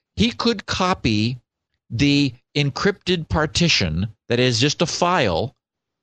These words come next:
from mine, from my system to his, and give me back my keys and my car,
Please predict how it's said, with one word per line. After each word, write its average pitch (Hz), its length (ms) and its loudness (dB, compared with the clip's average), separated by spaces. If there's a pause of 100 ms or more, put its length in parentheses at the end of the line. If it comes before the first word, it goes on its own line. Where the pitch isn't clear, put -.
(260)
from 185 560 0
mine, 120 720 2 (180)
from 131 160 0
my 123 200 4
system 139 560 0 (200)
to 139 120 2
his, 139 480 0 (440)
and 117 440 0 (160)
give 120 100 -2
me 123 120 2
back 120 340 0 (120)
my 120 260 0
keys 123 540 0
and 104 200 -2
my 175 100 2
car, 101 420 -2